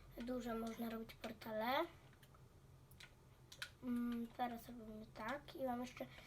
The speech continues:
pokażę za chwilę jeszcze dwie rzeczy. Patrzcie, i teraz mamy to. Jak wygląda w środku tutaj? Wygląda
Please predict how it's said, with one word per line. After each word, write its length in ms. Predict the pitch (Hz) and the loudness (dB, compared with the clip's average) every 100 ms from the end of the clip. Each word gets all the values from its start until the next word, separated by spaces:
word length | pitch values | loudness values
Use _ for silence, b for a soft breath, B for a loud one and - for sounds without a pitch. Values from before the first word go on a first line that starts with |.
| B - | B -2
pokażę 360 | 262 262 240 | 4 4 4
za 100 | 226 | -2
chwilę 280 | 220 - 233 | -4 -4 -4
jeszcze 240 | 220 - 220 | -4 -2 -2
dwie 220 | 220 214 | 0 -2
rzeczy. 320 | 214 196 - - | -4 -10 -12 -10
Patrzcie, 320 | 175 175 - 208 | -10 -8 -6 -4
i 60 | |
teraz 300 | 233 269 254 | 2 2 2
mamy 260 | 240 226 220 | 0 0 -2
to. 120 | - 190 - B B - - | -6 -8 -10 B B -4 8
Jak 500 | 294 349 349 - - | 12 12 12 2 4
wygląda 480 | 254 254 247 240 233 | 8 8 8 8 4
w 40 | |
środku 460 | - 254 - - - - | 0 0 0 -2 -12 -14
tutaj? 440 | - - 247 269 - - - - - - - - - - - - - - - - 135 - - - - - | -10 0 2 2 0 -12 -18 -18 -18 -18 -16 -16 -16 -16 -18 -18 -18 -18 -18 -18 -20 -18 -18 -18 -18 -4
Wygląda 640 | 240 233 233 233 233 233 | -2 2 2 2 2 0